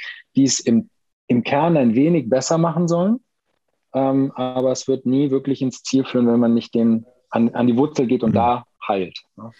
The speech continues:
Speaker 1: Das ist leider so.
Speaker 2: Das, das hei-, das heißt,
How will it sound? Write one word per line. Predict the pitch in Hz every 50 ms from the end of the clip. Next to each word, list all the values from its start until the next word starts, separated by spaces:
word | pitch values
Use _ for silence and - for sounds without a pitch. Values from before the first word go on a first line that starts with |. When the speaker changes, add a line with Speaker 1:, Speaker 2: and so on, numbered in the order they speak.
| - - -
Speaker 1:
Das | - - -
ist | 104 101 - - - - - _ _ _ _ _ _ _ _ _ - - - _ _ _
leider | - 101 101 98 95 92 85
so. | 95 92 85 - _ - - - - - 170 - -
Speaker 2:
Das, | 196 131 123
das | - 135 123 107
hei-, | 135 139 - -
das | 131 120 -
heißt, | 139 139 156 180 - 139 - -